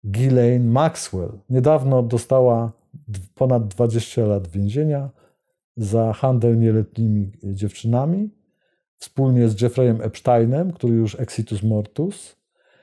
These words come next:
A teraz udzieliła pierwszego wywiadu.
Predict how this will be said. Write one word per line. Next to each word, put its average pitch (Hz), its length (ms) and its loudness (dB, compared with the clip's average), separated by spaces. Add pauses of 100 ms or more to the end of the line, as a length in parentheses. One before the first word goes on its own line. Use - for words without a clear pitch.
(360)
A 113 140 -2
teraz 175 380 4
udzieliła 143 460 4
pierwszego 143 720 2
wywiadu. 107 960 -2